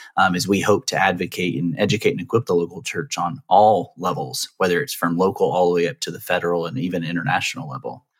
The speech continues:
Well, for those who may not be overly familiar with our D C presence, I think some automatically, when they think of the E R L C, think of D C, and they don't realize we have a Nashville office.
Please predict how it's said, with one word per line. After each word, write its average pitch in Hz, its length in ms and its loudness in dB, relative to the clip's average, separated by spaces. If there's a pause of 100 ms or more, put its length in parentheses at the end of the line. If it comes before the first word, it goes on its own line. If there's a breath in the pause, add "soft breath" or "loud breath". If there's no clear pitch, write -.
(300 soft breath)
Well, 147 120 8
for 156 180 2
those 220 340 2
who 170 140 4
may 117 260 6
not 123 280 6
be 107 280 -2
overly 104 520 2
familiar 92 680 -6
with 87 220 -10
our 90 100 0
D 87 200 -8
C 85 180 -6
presence, - 500 -8
I 92 80 -4
think 110 220 -2
some 123 460 4 (320 loud breath)
automatically, 104 600 4
when 95 180 -4
they 87 100 -2
think 104 240 -2
of 92 80 -6
the 87 80 -2
E 92 40 0
R 95 120 2
L 87 80 0
C, 87 180 -4
think 92 240 -4
of 82 80 -6
D 87 160 -6
C, 85 460 -4
and 95 80 -6
they 92 100 2
don't 104 260 0
realize 95 460 4
we 92 120 -6
have 92 120 -6
a 90 60 0
Nashville 87 400 -2
office. - 480 -4